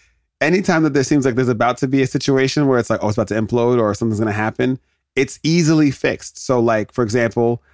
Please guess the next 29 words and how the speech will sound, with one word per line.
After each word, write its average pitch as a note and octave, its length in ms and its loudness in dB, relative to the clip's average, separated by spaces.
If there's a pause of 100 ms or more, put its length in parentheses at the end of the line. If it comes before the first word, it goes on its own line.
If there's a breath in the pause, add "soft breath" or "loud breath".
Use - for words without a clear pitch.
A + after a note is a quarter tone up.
(180)
the A#2 120 0
dad A#2 440 0
is A2 160 -4
like, G#2+ 160 -2
"Oh, D#3+ 280 2
listen, D3+ 400 0
listen, D#3 280 -2
I C3+ 60 0
know, D3+ 220 0
listen, D3 300 0
just, A#2 240 -6
just A#2 140 -8
open D#3 220 0
the E3 100 2
door," C3 420 0 (100)
as A#2 160 0
Michael B2+ 220 0
J. A#2+ 120 0
Fox A2+ 280 -2
has A#2 160 -4
transformed B2+ 460 -2
and A2+ 80 -2
is A2+ 100 -2
in A#2 80 0
the G#2 60 -2
bathroom, A#2 360 -2
and G#2+ 80 -2
you G#2 60 -4
think, B2 280 -4